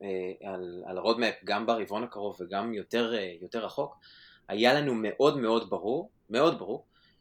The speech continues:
שיהיו שינויים. לא ידענו מה הם. ידענו שאנחנו צריכים לחשוב רגע על אותם, אה, goals וה-, אה, אה, K P Is שאותם אנחנו ממש רוצים להתמקד, בהם אנחנו ממש רוצים להתמקד ב-, בתקופה הקרובה.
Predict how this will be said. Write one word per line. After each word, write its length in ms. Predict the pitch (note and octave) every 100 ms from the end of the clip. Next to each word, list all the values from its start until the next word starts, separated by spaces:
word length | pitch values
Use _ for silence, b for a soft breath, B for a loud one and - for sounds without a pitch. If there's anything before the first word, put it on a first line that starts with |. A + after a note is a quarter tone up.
| _
שיהיו 1000 | - - - G#2+ G#2 G2+ G2 - B2 C#3+
שינויים. 380 | - A#2+ F#2 D#2+ - _ _ _ _ -
לא 80 | D#3
ידענו 220 | G3+ E3
מה 140 | G#2+ F2
הם. 80 | D#2 _ _ _ _
ידענו 420 | G2+ F#2+ A2 A#2
שאנחנו 360 | A#2 A2+ G#2 G#2
צריכים 600 | - G#2+ A#2+ A#2+ A#2+ A#2+
לחשוב 680 | A2 - - A#2 A#2+ A#2 A2+
רגע 480 | A2+ A2+ A#2 A2+ A2 B B B
על 140 | A2+ G#2+
אותם, 420 | G2+ A#2+ A#2+ B2+
אה, 480 | B2 A2 G#2 A2 G#2 C3
goals 360 | C3 D#3+ D#3+ E3 _ _ - -
וה-, 520 | G2+ G2 F#2+ F#2 F2+ F#2 _ _ _ F#2
אה, 60 | F#2+ F#2 F2+ F2 F2 -
אה, 320 | F#2+ F2 E2+ F#2 -
K 40 | A2
P 440 | A2 A2+ A2+ A#2
Is 20 |
שאותם 380 | A2+ A2 F#2+ A#2
אנחנו 340 | A#2 A2+ A2 F#2
ממש 300 | G2+ - A#2+
רוצים 280 | A#2+ A#2+
להתמקד, 440 | A#2+ A#2 A#2 - G#2+
בהם 240 | G#2+ A2+
אנחנו 280 | G#2+ G2 E2+
ממש 220 | G2 G#2
רוצים 280 | B2 C3 C3
להתמקד 480 | B2+ C3 C3 C3 B2
ב-, 220 | A#2+ A2+
בתקופה 320 | - - -
הקרובה. 280 | B2 C3+ D3